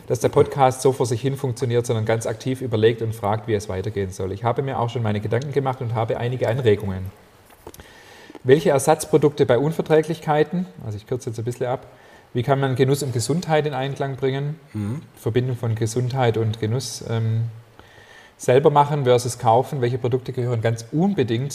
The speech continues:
Speaker 1: selbst gemacht? Was kann man überhaupt alles recht einfach selber machen? Und so weiter. Das war nur, was mir auf meinem Spaziergang mit dem Podcast im Ohr so spontan einfiel.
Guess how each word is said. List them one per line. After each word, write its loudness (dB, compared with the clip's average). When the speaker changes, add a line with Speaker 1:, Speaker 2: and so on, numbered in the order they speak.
Speaker 1:
selbst -4
gemacht? -4
Was -2
kann -4
man -4
überhaupt -2
alles 0
recht -2
einfach -4
selber 0
machen? -2
Und 0
so 0
weiter. -2
Das -2
war 4
nur, 4
was 2
mir -2
auf 0
meinem -2
Spaziergang -2
mit -2
dem -2
Podcast -2
im -6
Ohr 0
so -2
spontan -2
einfiel. -4